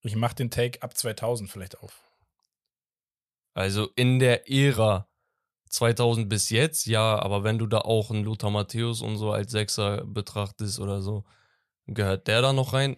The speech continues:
Speaker 2: Von den Spielern, die wir gesehen haben, ist Manuel Neuer für mich nochmal einen Tick höher. Äh,
Speaker 1: Ja.
Speaker 2: und danach hätte ich Groß wahrscheinlich gesagt. Also, wenn du sagst,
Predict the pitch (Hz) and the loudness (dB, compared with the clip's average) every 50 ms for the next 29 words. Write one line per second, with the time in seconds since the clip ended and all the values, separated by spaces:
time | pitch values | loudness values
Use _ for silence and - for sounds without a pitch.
0 | _ _ _ - - 123 117 120 120 127 143 156 147 - - 151 143 143 135 127 | _ _ _ -4 -2 0 2 2 4 4 4 4 2 0 0 0 2 2 2 2
1 | 127 123 113 120 135 147 143 139 135 127 135 143 143 139 131 127 131 135 135 131 | 2 0 2 2 0 0 2 0 0 2 2 2 2 2 2 2 4 2 2 2
2 | 135 139 143 147 151 - _ _ _ _ _ _ _ - 117 113 - - 113 113 | 0 -2 -4 -4 -8 -12 _ _ _ _ _ _ _ -2 2 2 2 4 4 4
3 | 113 117 113 110 110 107 107 113 117 120 131 139 139 131 - 139 131 131 127 - | 4 4 4 4 2 2 2 2 2 4 4 4 2 2 0 0 0 0 0 0
4 | 135 123 127 135 123 123 123 123 120 - 131 - - 131 127 123 123 127 127 131 | -2 -2 0 0 0 0 0 0 -2 -2 -4 -2 -2 0 2 2 2 2 0 -2
5 | - _ _ _ _ _ _ _ _ _ _ _ _ _ - - 113 110 107 - | -6 _ _ _ _ _ _ _ _ _ _ _ _ _ -4 0 0 0 0 -2
6 | - 110 117 120 110 120 131 123 117 117 117 120 120 120 113 107 117 110 107 - | -4 -2 -2 0 0 2 2 4 4 6 6 6 4 4 2 2 0 -2 -2 -2
7 | 110 107 98 - - - _ - - - 113 113 117 117 - - 104 101 - - | -4 -6 -8 -8 -14 -14 _ -8 -4 0 2 2 2 2 2 2 0 -2 0 -2
8 | 107 107 104 104 101 95 117 - - - - 120 135 143 143 - - - - - | -2 -2 -2 -4 -6 -6 -8 -10 -10 -2 0 0 0 0 -2 -4 -8 -14 -20 -20
9 | _ - 123 139 170 180 175 160 156 170 170 175 175 175 - - - | _ 0 2 4 4 4 4 4 4 4 2 2 0 -4 -8 -10 -10